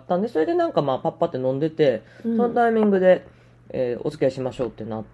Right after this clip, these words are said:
Speaker 1: て、
Speaker 2: うん。
Speaker 1: って感じで、コロナが始まったのは、だからその翌年ですね、翌年の、だから、
Speaker 2: うん。
Speaker 1: 三月とか、
Speaker 2: うんうん。
Speaker 1: 二月とか三月ぐらいかな。
Speaker 2: うん。
Speaker 1: うん。
Speaker 2: ね、だから遠距離、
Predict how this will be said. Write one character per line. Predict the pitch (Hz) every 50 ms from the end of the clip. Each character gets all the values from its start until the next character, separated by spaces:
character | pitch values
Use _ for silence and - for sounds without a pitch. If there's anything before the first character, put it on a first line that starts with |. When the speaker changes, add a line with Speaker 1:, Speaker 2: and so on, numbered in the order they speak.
| _ _ -
Speaker 1:
て、 | 143 131 110 101 - -
Speaker 2:
う | 233
ん。 | 233 240 226 220 202
Speaker 1:
っ | 208 247 - - - - - - - - - - - - - - -
て | - 214
感 | 208 - 190 190 196 190 175
じ | 170 165
で、 | 185
コ | 185 - - 359
ロ | 381 349
ナ | 226 175 151
が | 139 143
始 | 160 175 170 185
ま | 190 202 208
っ | 202 202 -
た | 175 156
の | 151 151 147
は、 | 156 170 170 156 143 139 147 - - -
だ | 196
か | 175
ら | 156 151
そ | - 226
の | 233 214
翌 | 226 262 254 - - 277 269 269 269 269 262
年 | 254 247 254 254 247 240
で | 226 233
す | 214 220
ね、 | 233 240 220
翌 | 220 214 - 226
年 | - 214 269 269 262 208
の、 | 202 196
だ | 196 196
か | 240 160 131
ら、 | 247 247 -
Speaker 2:
う | 226
ん。 | 214 208 98 104 - - - - _ _ - - _ _ _ - _
Speaker 1:
三 | - - 139 139 147 147
月 | 143 131 - -
と | - 113
か、 | 107 - - 107 101 90 95 - -
Speaker 2:
う | 220
ん | 220
う | 214
ん。 | 214
Speaker 1:
二 | 208 -
月 | - - 202
と | 202 196
か | 185
三 | 175 151 117
月 | 113 113 - 139
ぐ | 147 160
ら | 147 117
い | 107
か | - 110
な。 | 117 123 123 135 - - -
Speaker 2:
う | 214
ん。 | 226 220 220 214 202 190 180 180 -
Speaker 1:
う | - 139
ん。 | 135 120 110 104 95 - - - - - - - - - - - - - - -
Speaker 2:
ね、 | 240 247 240
だ | 226 220
か | 214 214 202
ら | 202 190
遠 | 247 247 240 233
距 | 240 - 247
離、 | 233 233